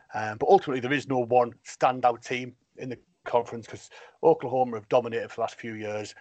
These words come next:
uh, but this year all the contenders are, are tripping each other up.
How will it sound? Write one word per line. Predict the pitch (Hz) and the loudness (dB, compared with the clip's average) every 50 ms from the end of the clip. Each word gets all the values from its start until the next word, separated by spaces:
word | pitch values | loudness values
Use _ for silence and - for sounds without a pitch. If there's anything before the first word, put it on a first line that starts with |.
| - - - _ _ - | -20 -20 -20 _ _ -6
uh, | 104 107 107 107 | -4 -4 -4 -4
but | - 120 120 | -6 -6 -4
this | 139 123 - - | -4 -4 -2 -2
year | 120 117 | 4 6
all | 120 120 | 6 6
the | 117 | 6
contenders | 110 - 120 113 - - 120 113 107 104 110 | 2 -4 -6 -6 -4 -4 -4 -4 -4 -6 -6
are, | 107 110 - | -6 -4 -6
are | 107 | -8
tripping | - - - 131 - - - 117 | -10 -8 -8 -8 -8 -8 -8 -10
each | 104 - - | -6 -2 -2
other | 120 107 110 113 | 0 2 2 2
up. | 107 - | 0 0